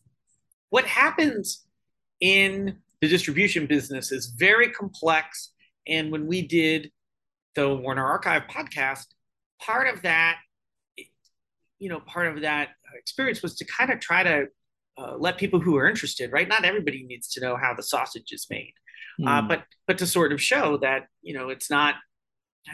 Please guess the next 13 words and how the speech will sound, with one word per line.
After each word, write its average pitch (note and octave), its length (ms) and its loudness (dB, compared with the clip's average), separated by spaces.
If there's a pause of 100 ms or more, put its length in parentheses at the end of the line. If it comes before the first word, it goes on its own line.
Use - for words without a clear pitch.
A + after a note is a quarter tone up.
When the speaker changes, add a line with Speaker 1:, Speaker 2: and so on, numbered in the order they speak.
(280)
Speaker 1:
like, F#3+ 180 0
on F#3 120 0
social A#3 340 -2
media. F3+ 420 4
And C#3 80 -4
again, E3+ 240 2
we F#3+ 120 0
would F#3 180 2
answer D#3 520 0
people A#2+ 360 -10
on A2+ 160 -18
social B2 320 -8
media, A2+ 520 -2